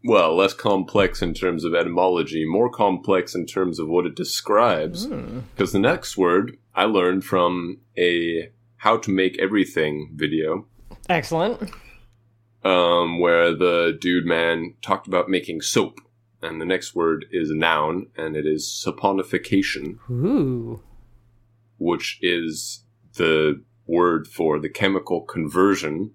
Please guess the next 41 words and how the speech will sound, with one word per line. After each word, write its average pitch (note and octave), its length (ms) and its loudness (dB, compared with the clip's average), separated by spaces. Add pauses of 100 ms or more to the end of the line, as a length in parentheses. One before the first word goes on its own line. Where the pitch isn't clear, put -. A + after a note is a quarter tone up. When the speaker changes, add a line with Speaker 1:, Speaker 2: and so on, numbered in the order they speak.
(140)
Speaker 1:
of D#2+ 160 0
fats - 460 -2
to - 140 -4
soap, E2+ 440 0 (340)
uh, E2+ 300 4
if F2 160 -2
you F2+ 100 4
apply D#2+ 320 2
heat - 400 -4 (120)
to D#2+ 100 -10
those D2 240 -2
fats - 540 -4 (580)
in F2 100 -2
the D#2 80 -2
presence E2 560 0
of D#2 180 -2
an D#2 220 -4
aqueous E2+ 720 0
alkali. E2 680 -2 (1500)
Speaker 2:
Huh. E3 420 -2 (400)
Speaker 1:
And F2 160 2
in F#2 80 2
this F#2+ 160 2
case, F#2 320 2
it's D#2+ 120 -6
basically G2+ 520 0
saying, E2+ 400 0
all G2 80 0
right, E2+ 160 2
you've E2 140 -4
got F2+ 180 2
your E2+ 100 -4
fats, D#2 460 0
let's F2 200 -4
say F2 180 2
a E2 80 4
whole F2+ 140 2
bunch E2+ 280 0
of D#2 100 -6
various D#2+ 320 2
oils C3 540 0